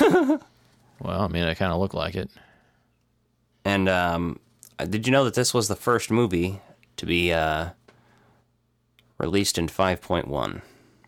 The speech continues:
Speaker 2: Oh, Dolby. Yeah, Lucas was huge on his stuff with his audio.
Speaker 1: Mm-hmm.
Speaker 2: Lucas was, if you enjoy good audio in movies, you can really thank George Lucas. He really upped theater's ante. In order to play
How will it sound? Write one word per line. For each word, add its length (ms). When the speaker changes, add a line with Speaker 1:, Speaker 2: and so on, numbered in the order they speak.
Speaker 2:
Oh, 220
Dolby. 580
Yeah, 180
Lucas 460
was 300
huge 440
on 200
his 180
stuff 560
with 160
his 160
audio. 460
Speaker 1:
Mm-hmm. 80
Speaker 2:
Lucas 360
was, 360
if 260
you 160
enjoy 340
good 220
audio 380
in 120
movies, 420
you 60
can 160
really 220
thank 280
George 280
Lucas. 320
He 140
really 520
upped 260
theater's 540
ante. 400
In 100
order 300
to 100
play 600